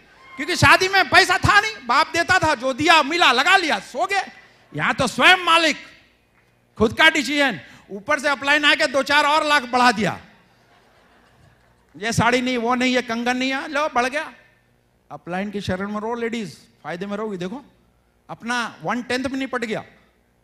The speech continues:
Hello, एक dream था दोस्तों, और आज संगीता को खुश देख के जो खुशी होती है ना दोस्तों,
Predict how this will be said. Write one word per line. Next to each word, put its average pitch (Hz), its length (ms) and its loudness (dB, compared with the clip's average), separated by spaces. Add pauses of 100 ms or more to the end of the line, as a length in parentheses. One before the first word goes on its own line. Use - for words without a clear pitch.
(1040)
Hello, 254 340 4 (1700)
एक 113 140 -20
dream 196 260 -6
था 180 140 -10
दोस्तों, 151 420 -12 (380)
और 131 120 -18
आज 165 260 -10
संगीता 160 480 -18
को 151 120 -20
खुश 156 220 -20
देख 139 240 -20
के 143 80 -20
जो 127 120 -20
खुशी 120 300 -20
होती 120 240 -20
है 131 60 -20
ना 123 80 -20
दोस्तों, 92 360 -20